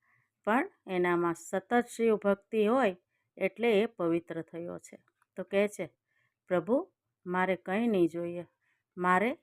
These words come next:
મારું મૃત્યુ થાય ત્યારે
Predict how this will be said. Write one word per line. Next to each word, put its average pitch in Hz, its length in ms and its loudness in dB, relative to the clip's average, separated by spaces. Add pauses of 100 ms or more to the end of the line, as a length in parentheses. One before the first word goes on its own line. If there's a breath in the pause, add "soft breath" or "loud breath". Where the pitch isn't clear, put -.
મારું 196 440 4
મૃત્યુ 196 460 0
થાય 247 360 4 (600)
ત્યારે 190 380 4